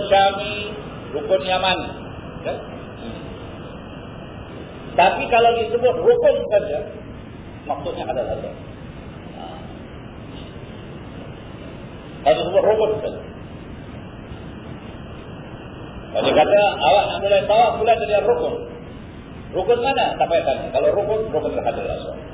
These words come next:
Ha, kalau rukun Iraqi, disebut Iraqi. Disebut Syami. Disebut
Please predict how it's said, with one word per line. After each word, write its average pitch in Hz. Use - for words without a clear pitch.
Ha, 95
kalau 180
rukun 220
Iraqi, 220
disebut 190
Iraqi. 151
Disebut 214
Syami. 160
Disebut 156